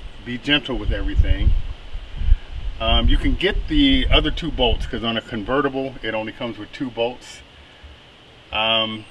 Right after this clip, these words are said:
but you can get the other ones. Those are stainless steel that I bought from Lowe's. They were, like, a dollar and something. I'll put in the description exactly what the sizing of 'em is.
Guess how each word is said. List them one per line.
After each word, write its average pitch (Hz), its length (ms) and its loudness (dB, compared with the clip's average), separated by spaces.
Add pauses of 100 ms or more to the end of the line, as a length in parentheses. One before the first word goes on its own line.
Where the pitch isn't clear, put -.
(1040)
but - 140 -6
you 156 80 4
can 131 40 0
get 147 120 2
the 143 100 4
other 139 140 2
ones. 135 160 -2
Those 139 260 2
are 120 80 -2
stainless 131 420 -2
steel 127 360 -4
that 113 120 0
I 110 60 0
bought 113 320 0 (680)
from 104 160 -4
Lowe's. 123 300 4
They 120 60 -2
were, 110 100 -2
like, 107 160 2
a 101 80 -2
dollar 110 560 2
and 107 100 -4
something. 110 480 -4 (240)
I'll - 160 4
put - 300 -6
in 110 180 -2
the 101 60 -8
description 113 580 -2
exactly 107 400 0
what 101 240 -2 (100)
the 107 300 0 (640)
sizing 123 420 4
of 120 120 0
'em 117 120 0
is. 120 300 2